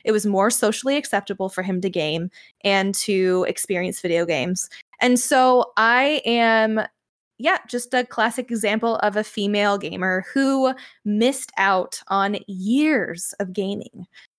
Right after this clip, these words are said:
And so it actually makes me really nervous to be here to talk about video games, because there are times when I do get lost 'cause I'm like, "Wow,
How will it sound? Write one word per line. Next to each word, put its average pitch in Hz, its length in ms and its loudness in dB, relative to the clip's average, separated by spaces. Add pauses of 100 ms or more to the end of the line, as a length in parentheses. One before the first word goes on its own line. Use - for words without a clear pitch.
(120)
And 220 240 4
so 208 520 2 (460)
it 262 320 0 (280)
actually 349 540 0
makes 269 260 -2
me 254 100 2
really 214 280 0
nervous 196 560 -2
to 226 100 -2
be 208 180 -2
here 180 300 0
to 220 140 -6
talk 233 340 -2
about 175 460 0 (300)
video 190 320 0
games, 339 460 0
because 226 560 0 (360)
there 214 260 4
are 311 120 4
times 302 360 0
when 277 100 0
I 220 120 2
do 208 180 -2
get 202 160 -2
lost 269 320 0
'cause 196 140 -2
I'm 202 180 0
like, 190 360 -2
"Wow, 208 380 2